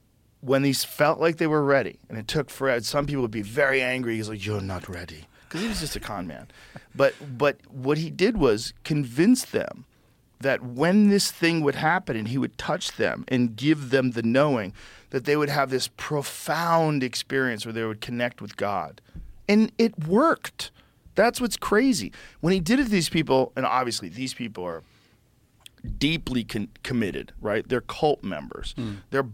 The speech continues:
Speaker 1: they've bought in hook, line, sinker, and he's a hypnotist. So he's doing hypnotic therapy on these people, and when he does it to them, you see them like, "Ah," like,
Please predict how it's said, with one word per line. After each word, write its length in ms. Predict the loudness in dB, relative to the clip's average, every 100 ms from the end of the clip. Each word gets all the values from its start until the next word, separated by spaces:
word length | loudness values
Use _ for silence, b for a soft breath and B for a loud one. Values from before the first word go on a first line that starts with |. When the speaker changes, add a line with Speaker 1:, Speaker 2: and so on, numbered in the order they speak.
| -6
Speaker 1:
they've 240 | -4 -4
bought 260 | 2 4 4
in 160 | 0 -2
hook, 320 | 0 0 2
line, 280 | 0 0 0
sinker, 440 | -4 -6 -6 -8 -2
and 180 | -2 0
he's 140 | -4
a 80 | -6
hypnotist. 720 | -2 -2 -2 -10 -12 -12 -14 B B B
So 160 | -2
he's 140 | -2 0
doing 260 | 0 0
hypnotic 420 | -2 0 0 0 -2
therapy 480 | -4 0 0 -2
on 120 | -4 -4
these 140 | -6
people, 640 | -2 -2 2 2 2 2
and 180 | -2 -6 B B B B B B B B B _ _ _
when 320 | -6 -4 -2
he 260 | -2 -2 -4
does 440 | -2 -2 -2 -4
it 140 | -8 -8
to 300 | -4 -2 -2
them, 300 | -6 -8 -10
you 160 | -6
see 420 | -4 -4 -2 0 0
them 300 | 0 -4 -4
like, 180 | -6 -6
"Ah," 880 | -8 -6 -6 -6 -6 -6 -6 -8 -8 -8 -8 -10 -12 B B B -2
like, 200 | -2